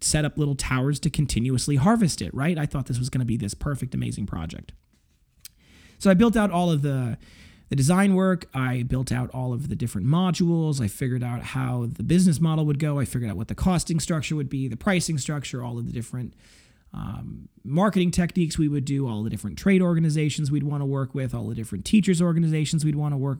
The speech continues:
I mean, I did all of the work. And about two weeks before the project was due, I had finally gotten all the components 'cause I had the custom make,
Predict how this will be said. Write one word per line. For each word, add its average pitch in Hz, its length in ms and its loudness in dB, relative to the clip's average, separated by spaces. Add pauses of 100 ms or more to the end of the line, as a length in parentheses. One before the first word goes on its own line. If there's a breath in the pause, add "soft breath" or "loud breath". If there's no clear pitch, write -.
I 151 80 -6
mean, 156 140 -4
I 139 100 0
did 139 160 0
all 143 320 0
of 131 100 -4
the 104 60 -6
work. - 300 -12 (600 soft breath)
And 151 80 2
about 151 180 2
two 247 180 6
weeks 226 160 6
before 185 260 2
the 165 60 0
project 165 400 2
was 135 160 2
due, 139 260 -2
I 143 120 -4
had 131 120 -4
finally 208 420 2
gotten 147 280 -2
all 151 100 -2
the 147 80 -2
components 160 580 2
'cause - 120 -8
I 151 80 0
had 143 100 -2
the - 120 -10
custom 165 400 2
make, 156 300 0